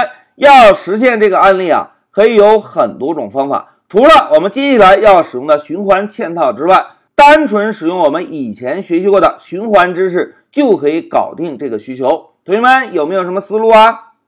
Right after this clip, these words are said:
哎，有同学反应过来了，“老师，老师，我们可以使用一个字符串星号加上一个乘号，跟上每行的行号，不就能够自动的拼接这个字符串了吗？”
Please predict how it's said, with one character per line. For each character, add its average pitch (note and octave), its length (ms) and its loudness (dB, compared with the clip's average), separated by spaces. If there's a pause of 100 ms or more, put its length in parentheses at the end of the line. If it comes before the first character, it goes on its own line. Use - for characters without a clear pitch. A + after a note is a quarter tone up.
(100)
哎， G3 260 0
有 D3 100 -4
同 D#3 120 -6
学 F3 80 -6
反 F#3+ 180 -2
应 C3+ 60 -8
过 E3 100 4
来 E3+ 120 6
了 G3+ 140 4 (260)
，“老 D#3+ 120 0
师， A#3+ 140 0
老 A#3+ 140 6
师， B3+ 360 2 (180)
我 D3+ 120 2
们 A3+ 120 -2
可 B3 140 0
以 B3+ 100 2
使 C#3 240 -8
用 F3+ 260 0
一 E3+ 80 -8
个 F#3+ 260 2
字 A3 220 -6
符 E3+ 120 -6
串 G3 260 2
星 G#3+ 240 -8
号 G#3+ 360 0 (100)
加 A#3+ 380 2
上 G3 240 2
一 D3 80 -10
个 E3 160 -2
乘 A2 280 -14
号， G3 460 2
跟 B3+ 400 -2
上 G#3+ 260 4
每 C3 300 -6
行 A2 220 -6
的 F#3+ 80 0
行 D3 240 -8
号， G#3 400 0 (100)
不 G3+ 140 -2
就 A3+ 160 0
能 F#3 180 -2
够 A3 60 2 (180)
自 A#3 340 -2
动 G3 180 0
的 D#3 140 0
拼 G#3+ 340 -10
接 G#3+ 280 0
这 G3+ 140 -2
个 E3+ 100 -4
字 E3 140 -12
符 F#3 120 -6
串 G3 200 4
了 F#3+ 60 2
吗？” G3+ 240 0